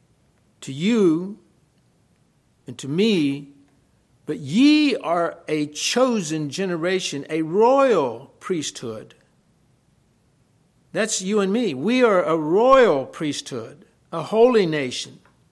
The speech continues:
a peculiar people, that we should show, show forth his praises, who hath called us out of darkness into his marvelous light. And then he said also in First Peter chapter two and verse five that we're living stones.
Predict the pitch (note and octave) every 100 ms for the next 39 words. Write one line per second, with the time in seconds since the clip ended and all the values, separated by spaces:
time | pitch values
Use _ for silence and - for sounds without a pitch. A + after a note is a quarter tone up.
0 | _ _ _ E3 - F#3 - B3 C#4 B3+
1 | G3+ - F3 D3 - - _ _ _ _
2 | _ G3 - A3+ C4 - F#3+ - - A#3
3 | A3+ - - - A3 G3+ - B3+ G#3 -
4 | G#3 C3+ - - A3+ D4+ C#4 E3+ B2 C#3+
5 | - - _ _ _ _ _ _ _ _
6 | _ _ _ _ _ _ _ _ _ _
7 | G3 F#3 F3+ - B3 B3 F#3 F3+ D#3+ -
8 | G3+ E3+ D3 C#3 G#3+ G3+ D3 C#3+ - -
9 | _ _ _ _ - E3+ D#3 E3 C#3 D3+
10 | F3 E3+ D3+ D3 - F3 C3+ A2+ - -
11 | _ _ _ _ _ _ _ _ _ _
12 | _ _ _ _ _ _ _ - F3+ C#4
13 | C#4 - A#3 G#3+ A3 A#3+ G3 E3 D#3+ -
14 | G3 D#3 - G3+ F3 - F3+ E3+ D3 -
15 | A3 F#3+ D#3+ E3 - G#3+ G3 E3 F3 A3+
16 | A#3+ G#3+ C4 D4 B3+ G#3 - - B3+ C#4
17 | G#3 A#2+ - - - -